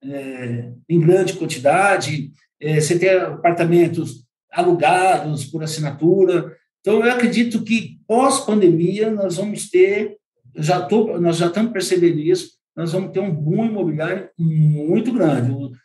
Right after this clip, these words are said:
os números estão aí, estão mostrando isso pra nós, tanto no segmento residencial, né, da primeira moradia, e muito mais ainda no segmento turismo. É, só,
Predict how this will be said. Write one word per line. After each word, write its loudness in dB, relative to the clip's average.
os 0
números 0
estão 0
aí, -2
estão -4
mostrando 2
isso -6
pra 2
nós, 0
tanto 2
no -8
segmento 0
residencial, 2
né, -6
da -2
primeira 0
moradia, -2
e 6
muito 6
mais 2
ainda 0
no 2
segmento -6
turismo. 0
É, -2
só, 2